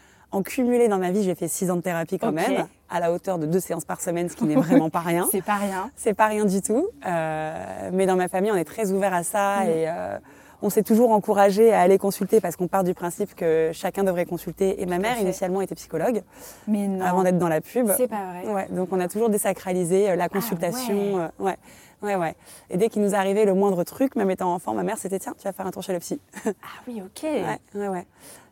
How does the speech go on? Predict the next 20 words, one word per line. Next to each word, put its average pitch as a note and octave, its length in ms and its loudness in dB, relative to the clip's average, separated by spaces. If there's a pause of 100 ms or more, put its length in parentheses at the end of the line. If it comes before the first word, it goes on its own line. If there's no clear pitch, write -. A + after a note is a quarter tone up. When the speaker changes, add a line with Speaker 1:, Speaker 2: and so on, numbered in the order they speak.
(120)
Speaker 1:
Dès F#3+ 140 0
qu'on F#3+ 120 0
avait E3+ 260 2
justement F3+ 580 -2
une G3 120 -2
émotion, G#3 840 -4
un F#3+ 60 -4
ressenti, F#3 760 -2
quelque F3+ 180 -6
chose, G3+ 260 -2
bon, F3+ 160 0
on D#3+ 60 0
discutait E3+ 420 -2
effectivement F3 460 -4
avec, D#3 300 -6
euh, - 20 -6
notre D#3 220 -4
entourage, G3 420 0
mais F3+ 80 0
dès E3 60 0